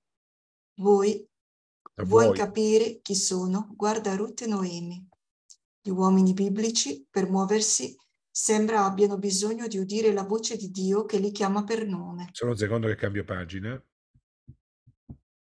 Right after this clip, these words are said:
Speaker 2: Le donne bibliche.
Speaker 1: Quasi sempre partono e basta, quasi sempre partono sole, in una solitudine tutta loro, anche quando è ricoperta di compagnia e sororità.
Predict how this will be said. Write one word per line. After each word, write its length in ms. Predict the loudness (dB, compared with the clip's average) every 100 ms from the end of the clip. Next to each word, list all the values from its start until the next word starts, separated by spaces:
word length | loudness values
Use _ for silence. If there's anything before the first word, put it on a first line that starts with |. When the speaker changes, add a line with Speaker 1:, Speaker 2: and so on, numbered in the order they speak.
| _ _ _ _
Speaker 2:
Le 100 | -4
donne 340 | 0 0 0 -2
bibliche. 640 | -4 -4 -6 -8 -8 -14 _ _ _
Speaker 1:
Quasi 280 | 0 2 4
sempre 440 | 2 0 0 -2
partono 480 | 2 0 0 -2 -4
e 80 | -4
basta, 580 | -4 -4 -4 -6 -6 -4
quasi 240 | -4 -2
sempre 460 | -2 -4 -4 -6 -2
partono 480 | -2 -2 -4 -4 -4
sole, 560 | -4 -4 -6 -6 -8 -4
in 160 | 0
una 180 | 4 4
solitudine 720 | 4 2 2 0 -6 -4 -4
tutta 340 | -4 -8 -2 0
loro, 460 | 0 -2 -4 -6 -10 -20 -20 0
anche 320 | 4 6 6
quando 320 | 6 4 4
è 60 | 2
ricoperta 640 | 2 0 0 0 0 0
di 140 | -2 -2
compagnia 720 | -4 -2 -2 -2 0 -2 -4
e 100 | -2
sororità. 800 | 0 0 0 0 -4 -6 -14 -16